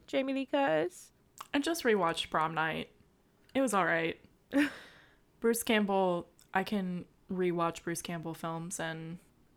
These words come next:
Speaker 1: He's
Speaker 2: every
Speaker 1: easy on the
Speaker 2: time.
Speaker 1: eye as well.
Speaker 2: Yeah. Yeah, he's, I don't, I don't feel like I need an explanation. Bruce Campbell.
Speaker 1: Yeah.
Speaker 2: <laughs>
Speaker 1: You know, me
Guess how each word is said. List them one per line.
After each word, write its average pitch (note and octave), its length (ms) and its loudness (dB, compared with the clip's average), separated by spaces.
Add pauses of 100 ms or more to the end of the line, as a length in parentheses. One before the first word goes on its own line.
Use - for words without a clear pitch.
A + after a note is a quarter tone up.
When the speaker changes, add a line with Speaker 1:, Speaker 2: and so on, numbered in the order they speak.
(220)
Speaker 1:
He's F3+ 180 -8
Speaker 2:
every F#3+ 240 -2
Speaker 1:
easy E3 100 -4
on D#3 200 -2
the D#3 60 -6
Speaker 2:
time. D#3 100 -4
Speaker 1:
eye D#3 200 -6
as F3 140 -14
well. B2+ 400 -10 (400)
Speaker 2:
Yeah. F3+ 680 0 (460)
Yeah, D#3 200 -6
he's, F#3 760 -8 (440)
I A3+ 60 4
don't, A3+ 200 2
I F#3+ 80 0
don't F3+ 140 -4
feel F3+ 140 -2
like E3+ 160 -2
I F3 60 -2
need E3+ 180 -6
an E3 80 -8
explanation. E3+ 800 -6 (760)
Bruce F3 180 -2
Campbell. D#3 360 -6 (460)
Speaker 1:
Yeah. C#4 80 6
Speaker 2:
<laughs> - 100 -2 (1200)
Speaker 1:
You G3+ 100 -8
know, G3 320 -8
me G3 160 -8